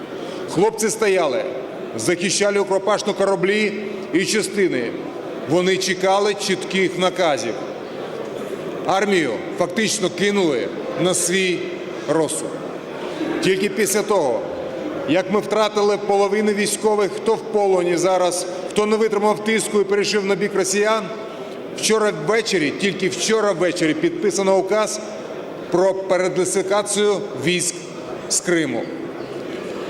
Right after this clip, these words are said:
Якщо, як запевняють, це був план, щоб військове стояло до досягнення мети армії на континенті, то чому зараз не вивезти сім'ї військових? Адже через них на бійців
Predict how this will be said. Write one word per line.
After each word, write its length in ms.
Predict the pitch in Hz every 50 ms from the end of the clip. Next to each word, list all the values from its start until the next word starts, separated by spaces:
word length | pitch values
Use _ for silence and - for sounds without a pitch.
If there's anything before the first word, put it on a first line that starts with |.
| - - - - - - - - - - - - - -
Якщо, 380 | - 143 180 185 185 - - 226
як 180 | 226 226 202 165
запевняють, 600 | 196 208 214 226 220 220 226 226 226 220 - -
це 100 | 226 214
був 180 | 180 220 214
план, 400 | - 208 214 226 233 240 240 214 175 - - -
щоб 280 | - - - 196 160
військове 460 | - 214 208 - - 214 220 214 214 185
стояло 440 | - 214 208 208 208 202 208 196 165 151 - - 156 151
до 140 | 175 196 196
досягнення 560 | 208 208 196 208 220 202 185 196 196 196 202
мети 360 | 202 202 196 196 196 208 220 -
армії 360 | 202 196 196 196 190 196 190
на 100 | 190 190
континенті, 680 | 185 190 190 185 190 190 202 214 233 220 185 - 127 131 131 - - - - - - - - - - - - - - - - - - - -
то 160 | 175 185 185
чому 460 | 180 - 202 202 190 196 220 233 220
зараз 400 | 156 170 170 156 151 143 - - -
не 200 | 165 170 175 175
вивезти 640 | 175 175 208 220 214 202 - - 208 202 196 190 165 - - - - -
сім'ї 400 | - - - 202 196 185 185 180
військових? 500 | 175 175 - - - 165 143 117 113 101 - - - - - - - - - - - - - - - - - - - - - - - - - - - - - - - - - - - - - -
Адже 260 | 127 160 147 160 196
через 360 | - - 208 208 208 180 165
них 200 | 214 233 214 156
на 80 | 190 190
бійців 360 | 175 202 185 - - 208 196